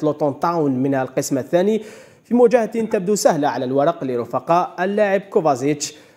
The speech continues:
وفي باقي المواجهات يحل توتنهام ضيفا على ميدلسبرو، وساوثهامبتون مع ضيفه ويست هام يونايتد، وليفربول أمام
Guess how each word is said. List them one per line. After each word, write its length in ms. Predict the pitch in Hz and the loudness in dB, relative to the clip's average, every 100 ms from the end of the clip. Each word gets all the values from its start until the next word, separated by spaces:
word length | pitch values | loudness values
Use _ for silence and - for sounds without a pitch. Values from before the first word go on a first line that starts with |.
| _ | _
وفي 580 | - 135 131 131 127 135 | 0 2 4 0 0 -2
باقي 600 | 131 147 143 147 143 151 | 2 0 2 0 0 0
المواجهات 800 | 180 196 196 180 185 190 202 202 | -2 2 2 2 0 2 2 2
يحل 500 | 185 175 170 170 170 | 2 2 2 0 0
توتنهام 500 | 156 156 156 156 151 | 0 0 0 2 0
ضيفا 380 | 143 143 139 143 | 2 0 0 -2
على 260 | 131 139 139 | 0 -2 -2
ميدلسبرو، 840 | 147 147 139 127 139 147 160 120 113 | -2 0 0 -2 -2 0 0 0 -4
وساوثهامبتون 960 | 120 - 131 120 147 147 160 165 202 | -6 -2 -2 0 -2 0 0 0 0
مع 280 | 170 110 117 | -4 -4 -6
ضيفه 440 | 120 151 165 170 175 | -2 -2 0 2 2
ويست 300 | 196 185 190 | 2 -2 -4
هام 160 | 196 | 0
يونايتد، 480 | 208 220 196 175 156 - - _ _ - | 2 2 2 2 0 -8 -20 _ _ 0
وليفربول 1160 | 139 135 - 143 147 139 143 135 156 151 147 - - | 2 2 -2 0 2 4 0 0 2 2 2 -2 -6
أمام 400 | 170 151 131 127 | -2 0 -2 -4